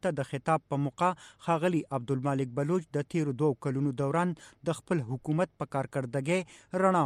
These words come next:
واچوله او ویې ویل چې په ایالت کې د حکومت چارې په مشکل وخت کې سمبال کړې وې، خو اوس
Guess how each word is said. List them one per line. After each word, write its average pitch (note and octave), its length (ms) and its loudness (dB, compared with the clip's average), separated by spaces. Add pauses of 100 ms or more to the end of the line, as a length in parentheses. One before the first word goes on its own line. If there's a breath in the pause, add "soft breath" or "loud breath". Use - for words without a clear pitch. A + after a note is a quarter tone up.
(120)
واچوله C#3+ 560 2 (400 loud breath)
او C3 160 0
ویې F3+ 160 4
ویل F#3+ 180 0
چې E3+ 60 -2 (100)
په D3+ 60 -4 (140)
ایالت C#3+ 280 0 (100)
کې G3 120 4 (480 loud breath)
د D3 100 2 (120)
حکومت D3+ 380 0 (120)
چارې F#3 340 2
په C#3+ 140 2
مشکل D3+ 420 -2
وخت - 180 -2
کې C#3+ 160 -6
سمبال C3+ 280 -2 (100)
کړې F#3+ 200 2
وې، F#3 120 4 (320 loud breath)
خو D3 100 -4 (100)
اوس F#3 220 -2